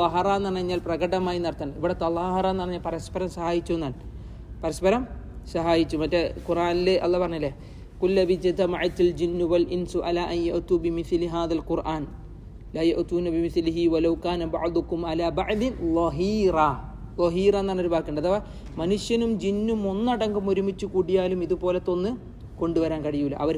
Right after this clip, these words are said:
പരസ്പരം സഹായികളായാലും. ലഹീർ എന്നുള്ള വാക്കിൻ്റെ അർത്ഥം, ഇല്ല, നമ്മൾ ചില കുട്ടികൾക്ക് പേരിടും സഹീർ, സഹീർ, സഹീർ. ശരിക്കും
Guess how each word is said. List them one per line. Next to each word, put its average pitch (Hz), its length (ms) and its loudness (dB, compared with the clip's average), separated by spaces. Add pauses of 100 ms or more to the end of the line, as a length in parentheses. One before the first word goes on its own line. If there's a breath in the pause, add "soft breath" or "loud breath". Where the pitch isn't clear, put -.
(100)
പരസ്പരം 214 680 -2
സഹായികളായാലും. 160 920 0
ലഹീർ 170 280 2
എന്നുള്ള 185 260 0
വാക്കിൻ്റെ 185 340 0
അർത്ഥം, 220 200 -2 (560 loud breath)
ഇല്ല, 165 120 -2 (100)
നമ്മൾ 160 160 0 (260)
ചില 175 80 4 (100)
കുട്ടികൾക്ക് 170 440 0
പേരിടും 156 280 2 (140)
സഹീർ, 156 340 4 (160)
സഹീർ, 156 320 0 (960 loud breath)
സഹീർ. 160 360 2
ശരിക്കും 160 360 0